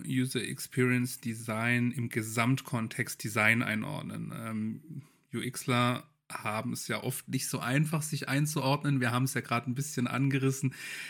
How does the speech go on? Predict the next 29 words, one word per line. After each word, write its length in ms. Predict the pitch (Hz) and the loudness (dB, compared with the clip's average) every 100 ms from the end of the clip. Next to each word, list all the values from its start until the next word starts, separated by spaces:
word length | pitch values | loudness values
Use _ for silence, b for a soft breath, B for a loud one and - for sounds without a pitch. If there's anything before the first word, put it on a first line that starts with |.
| B | B
da, 400 | - 113 117 117 | 2 4 4 2
da 160 | 117 113 | 2 2
so 80 | 120 | 0
viele 240 | - 120 | 0 0
Disziplinen 600 | 127 123 - - 127 123 | 0 -2 -4 -2 2 4
irgendwie 280 | 123 123 120 | 2 0 -2
auch 100 | 117 | -2
ineinander 400 | 120 110 110 117 | -2 0 -2 -2
laufen. 440 | 117 110 113 117 | -2 -4 -6 -6
Design, 360 | 110 110 120 120 | -4 -2 2 2
Psychologie, 560 | 117 120 127 113 117 | 0 -4 -4 -4 -6
Technik 480 | 113 - 113 - 110 | -8 -6 -6 -6 -8
und 140 | 117 123 | -8 -8
so 100 | 113 | -8
weiter. 320 | 120 127 147 B B B B | -10 -8 -10 B B B B
Und 100 | - | 2
ich 80 | 139 | 8
merke 200 | 151 170 | 12 12
das 100 | 175 | 12
auch 80 | 160 | 6
im 100 | 143 | 6
Umgang 320 | 127 151 147 | 6 6 6
mit, 160 | 139 131 | 6 2
mit 140 | 131 | 0
den 100 | 127 | 0
Studierenden 460 | 127 131 123 117 113 | 0 0 0 0 -2
auch, 200 | 110 135 | -2 -2
dass, 220 | 120 - | -4 -6
also 240 | - - | -8 -8